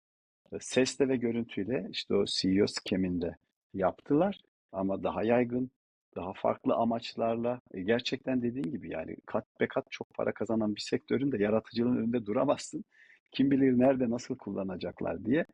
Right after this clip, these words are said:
yeni yöntemler için bunu kullanabilir. Dolayısıyla altını çi-, çizmek istediğim ilk nokta bu. Yani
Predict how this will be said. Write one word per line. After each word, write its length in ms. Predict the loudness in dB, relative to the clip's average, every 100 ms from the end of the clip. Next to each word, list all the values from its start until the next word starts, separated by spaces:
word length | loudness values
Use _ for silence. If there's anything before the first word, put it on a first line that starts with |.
| _ _ _
yeni 260 | 4 6 8
yöntemler 480 | 6 2 -2 -4 -6
için 260 | -8 -6
bunu 200 | -4 -4
kullanabilir. 580 | 0 2 2 2 -2 -2
Dolayısıyla 400 | -2 -2 0 0
altını 200 | 0 -4
çi-, 240 | -8 -8 -8
çizmek 280 | -4 -4
istediğim 300 | 0 0 0
ilk 140 | -2 -4
nokta 400 | -6 0 2 6
bu. 160 | 4
Yani 420 | 4 2 2 -2